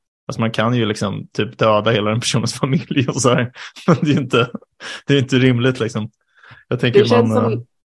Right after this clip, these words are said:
Speaker 2: det känns som något som en kejsare skulle göra i, i Rom, typ. Du, mot
Speaker 1: Ja.
Speaker 2: en, jag vet inte, en gycklare eller gladiator tråkar ut honom, så skulle han mörda hela deras familj,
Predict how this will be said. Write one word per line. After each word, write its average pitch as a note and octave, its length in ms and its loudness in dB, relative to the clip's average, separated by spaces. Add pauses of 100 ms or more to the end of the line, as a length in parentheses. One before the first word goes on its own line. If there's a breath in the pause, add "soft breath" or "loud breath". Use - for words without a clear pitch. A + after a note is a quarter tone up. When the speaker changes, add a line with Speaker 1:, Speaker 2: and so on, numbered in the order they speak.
(200)
Speaker 2:
det G#3 60 -10
känns G#3+ 160 -2
som A3 100 0
något G#3 140 -2
som F3+ 80 -4
en F3+ 100 2
kejsare F3+ 440 -2
skulle F#3+ 260 -4
göra D#3 260 -4 (120)
i, - 120 -4
i E3 320 -2
Rom, F3+ 340 -2
typ. - 140 -8 (140)
Du, F#3+ 240 -6 (480)
mot F3 280 0
Speaker 1:
Ja. A2+ 160 2
Speaker 2:
en, F3+ 140 4 (340)
jag - 80 -12
vet E3+ 60 -2
inte, D#3 220 -4
en F3+ 120 2
gycklare F3 420 -4
eller F3 140 -2
gladiator F3 520 0
tråkar E3+ 280 -6
ut D#3+ 160 -6
honom, D#3+ 260 2
så - 140 -8
skulle E3+ 240 -8
han D#3 140 0
mörda D#3 240 -2
hela D#3+ 220 -6
deras F3+ 280 -8
familj, E3 280 -4